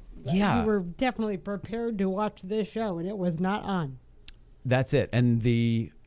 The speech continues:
Speaker 1: T V guide said it would be on. I
Speaker 2: Right.
Speaker 1: mean, everything said it would be on. Um, so, uh, uh, I was like, "I don't know. Well, all right."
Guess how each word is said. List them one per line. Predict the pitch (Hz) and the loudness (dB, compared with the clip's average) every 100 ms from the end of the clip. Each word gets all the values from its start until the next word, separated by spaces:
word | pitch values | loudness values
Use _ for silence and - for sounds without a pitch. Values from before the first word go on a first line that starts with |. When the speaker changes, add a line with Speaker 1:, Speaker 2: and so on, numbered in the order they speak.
| - | -8
Speaker 1:
T | - 135 | 0 2
V | 127 | 4
guide | 110 117 | 4 4
said | 127 127 | 6 4
it | |
would | 110 110 | 4 2
be | 117 | 4
on. | 117 120 117 | 4 4 4
I | |
Speaker 2:
Right. | 120 | 4
Speaker 1:
mean, | 110 | 4
everything | - 135 156 143 | 6 4 4 4
said | 117 | 4
it | 104 | 4
would | 104 | 0
be | 92 92 | 0 0
on. | 80 73 - - - - - - - - - - - - - | 0 -4 -12 -18 -20 -18 -20 -20 -20 -18 -18 -20 -20 -20 0
Um, | 113 101 98 92 95 92 92 92 | 2 4 2 2 0 0 0 -2
so, | - - 123 120 113 - | -4 0 2 4 2 -2
uh, | 107 92 - - | -4 -6 -8 -12
uh, | 78 - - | -12 -14 -10
I | - 127 | 0 2
was | 151 110 | 2 2
like, | 120 107 - | -2 -2 -2
"I | 120 | 0
don't | 120 104 | 0 -2
know. | 92 92 90 98 | -2 -2 -2 -4
Well, | 78 - | -6 -2
all | 107 | 0
right." | 98 78 | 0 -2